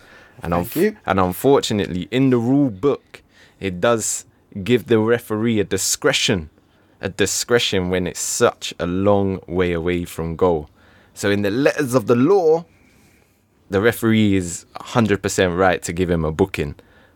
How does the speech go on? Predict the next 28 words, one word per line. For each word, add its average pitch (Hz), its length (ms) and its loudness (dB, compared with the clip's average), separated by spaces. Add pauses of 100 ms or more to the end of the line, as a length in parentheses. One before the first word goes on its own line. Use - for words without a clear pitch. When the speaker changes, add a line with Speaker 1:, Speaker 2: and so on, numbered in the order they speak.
(100)
Speaker 1:
But 90 120 0
in 101 80 2
my 135 220 2
opinion, 117 600 0 (400)
he 123 120 0
stopped - 320 -2
a 107 80 2
clear, 196 600 0
clear 175 360 2
goal 139 320 0
scoring 123 340 0
opportunity. 120 540 0
It's 90 140 -4
two 135 240 0
on 107 100 0
one 101 200 2
against 90 280 0
the 95 80 -2
goalkeeper. 90 500 -2
It's - 180 -2
a 90 60 0
goal. 82 400 -2 (320)
You - 80 -2
know, 101 140 2
that's 120 200 -2
an 101 140 2
old 113 220 2
fashioned, 101 540 0